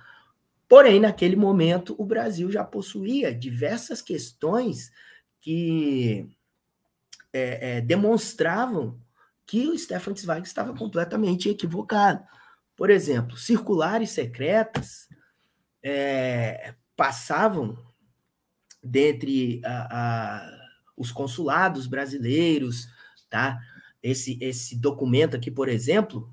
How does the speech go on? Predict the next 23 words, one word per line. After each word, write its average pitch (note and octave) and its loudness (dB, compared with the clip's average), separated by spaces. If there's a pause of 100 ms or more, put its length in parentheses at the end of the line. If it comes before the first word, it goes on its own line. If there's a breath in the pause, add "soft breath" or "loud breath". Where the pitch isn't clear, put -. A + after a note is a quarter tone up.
(140)
direcionado, B2+ -2
eu A#2 -4
não C3 -4
sei D3 -4
se - -8
tá B2+ -4
dando A#2+ -2
pra A#2+ -6
vocês A#2+ -4
verem A#2 0
bem C3+ 0
aqui, F3 -4 (680 loud breath)
mas, A#2 2
o B2 -4
que A#2+ -6
que A#2 -8
tá B2 0
escrito, F3 -4
tá? D3+ -2
Mas B2+ -2
é C3+ 2
um C#3+ 0
documento D#3 -2